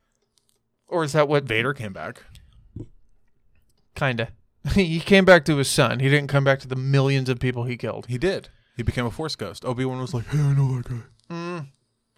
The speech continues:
Speaker 1: Becoming one with the Force and them understanding your redemption doesn't necessarily mean you're forgiven for all sins you've ever done.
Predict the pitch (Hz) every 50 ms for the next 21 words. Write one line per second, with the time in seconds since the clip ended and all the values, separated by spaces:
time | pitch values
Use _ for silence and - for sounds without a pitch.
0 | _ _ _ - _ _ _ - - - - - 139 - 165 151 - 185 190 190
1 | 175 165 165 165 170 175 170 165 - 139 - - - 147 143 151 147 - 156 147
2 | 147 143 143 143 135 - 135 120 - - 147 143 143 139 139 139 135 131 123 123
3 | 120 120 123 - - _ _ _ _ _ _ 139 131 139 139 123 127 131 135 139
4 | - - 156 151 151 139 143 131 120 143 139 139 135 - - 147 - - 151 139
5 | 139 135 131 131 131 131 135 127 127 - - 131 123 131 127 123 123 123 - 135
6 | 123 113 120 120 - - 131 127 120 117 117 120 117 110 107 107 104 101 98 98
7 | 92 92 110